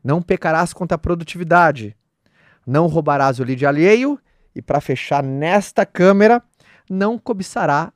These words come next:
o cliente do próximo. Meu amigo, se tu seguir esses dez mandamentos, eu lembro que a primeira vez que eu ensinei meu time faz dez anos e isso mexeu comigo porque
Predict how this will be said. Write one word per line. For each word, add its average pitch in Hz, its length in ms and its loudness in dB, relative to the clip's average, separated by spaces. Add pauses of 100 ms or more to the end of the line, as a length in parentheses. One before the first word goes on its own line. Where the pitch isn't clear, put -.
(140)
o 160 120 -6
cliente 147 800 -6 (240)
do 147 240 0
próximo. 135 920 -2 (500)
Meu 170 100 0
amigo, 196 400 2 (760)
se - 160 -14
tu 240 260 -10
seguir 220 240 -6
esses 190 240 -6
dez 175 240 -4
mandamentos, 170 800 -10
eu 127 60 -10
lembro 151 160 -4
que - 40 -4
a 160 40 -6
primeira 170 340 -6
vez 202 160 -4
que - 60 -10
eu - 20 -8
ensinei 185 240 -10
meu 175 120 -6
time 156 280 -12 (140)
faz 156 240 -10
dez 147 420 -6
anos 151 260 -4
e 165 60 -6
isso 165 180 -12
mexeu 180 320 -6
comigo 180 400 -10
porque 180 380 -6